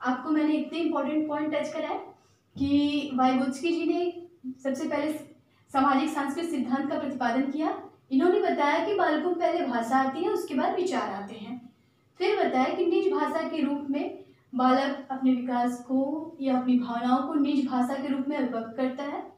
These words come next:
ठीक है, अभिव्यक्त करता है। उसके बाद बालक का विकास कैसे होता है, समाजीकरण प्रक्रिया का बहुत रोल, बालक के विकास में समाजीकरण प्रक्रिया का बहुत ही अहम रोल होता है।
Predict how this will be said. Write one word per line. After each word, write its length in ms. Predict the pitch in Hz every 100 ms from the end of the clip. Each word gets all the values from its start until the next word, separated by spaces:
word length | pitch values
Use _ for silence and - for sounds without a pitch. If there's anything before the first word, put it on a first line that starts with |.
| _ _ -
ठीक 180 | 254
है, 280 | 330 - - - _ _ -
अभिव्यक्त 460 | 254 247 277 269 -
करता 320 | 254 - 339
है। 200 | - -
उसके 200 | 262 320
बाद 160 | 339 262
बालक 420 | 254 269 302 -
का 100 | 330
विकास 420 | 269 262 262 -
कैसे 240 | 294 294 311
होता 260 | 285 330
है, 80 | 370
समाजीकरण 720 | - 269 247 262 294 269 262
प्रक्रिया 380 | 285 269 269 269
का 160 | 269 262
बहुत 400 | 240 254 269 269
रोल, 160 | 269
बालक 360 | 262 269 285 -
के 80 | 262
विकास 360 | 247 262 -
में 140 | 381 370
समाजीकरण 600 | 277 254 254 - 285 262
प्रक्रिया 360 | 262 269 262
का 100 | 262
बहुत 280 | 254 247 247
ही 120 | 254 254
अहम 260 | 247 247
रोल 160 | 254 262
होता 260 | 254 285
है। 240 | 285 370